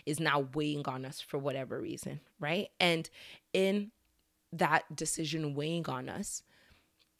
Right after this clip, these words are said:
the emotions behind it is usually one of reflection. Like, when you feel guilty, you're usually thinking back on something that you've done that you're not proud of. And m-, usually guilt is because of something that has affected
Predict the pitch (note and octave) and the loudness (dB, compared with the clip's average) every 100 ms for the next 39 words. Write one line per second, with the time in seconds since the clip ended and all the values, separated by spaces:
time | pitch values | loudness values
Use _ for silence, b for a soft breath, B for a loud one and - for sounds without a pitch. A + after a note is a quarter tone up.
0 | - - D#3 F3 G3+ F3 F3 G#3+ A3 G3 | -12 -8 -6 -4 0 2 2 2 0 -2
1 | - E3 D#3+ D#3 D#3+ D#3+ E3 C#3+ E3+ D#3+ | -2 0 4 4 4 2 2 0 -2 2
2 | E3+ D3+ D3 C3+ C3+ - C#3 D3 - - | 2 4 4 2 -2 0 0 0 -2 -4
3 | D#3 D3 - F3 F#3 G#3+ - G#3+ F3 D3+ | -2 -4 0 0 2 -2 0 0 2 2
4 | C#3+ - G3 D#3+ E3 E3+ F#3 - E3 D#3+ | 0 0 0 0 0 -2 -2 0 0 2
5 | F3 E3+ - C3+ C#3+ C#3 D3 - D3+ - | -2 -4 -2 -4 -2 -2 -2 -2 -4 -2
6 | F#3+ G3 - G3+ E3 - C3+ C#3 B B | -2 -2 -4 -6 -4 -2 -2 -2 B B
7 | B - E3 C#3+ D#3 D3 D3+ - - C#3+ | B 4 4 4 0 2 0 0 2 4
8 | C#3+ C#3 F#2 G#3+ B B B B D#3+ D3+ | 4 0 -2 -6 B B B B 4 4
9 | D#3 - _ - F3 F3+ - E3+ A3+ A3 | 2 -6 _ -2 0 0 -2 0 2 2
10 | F3 D3+ D3 - E3 F3 - - E3 C#3+ | 0 -2 -4 2 2 2 -2 0 0 0
11 | - F3 - D#3 D#3+ - D3+ D#3 D#3 C#3+ | -2 -4 2 2 2 0 0 -2 0 2
12 | A2 D3 C3+ - C#3 - D3 - C#3+ | 2 0 -2 -4 -2 2 2 0 -4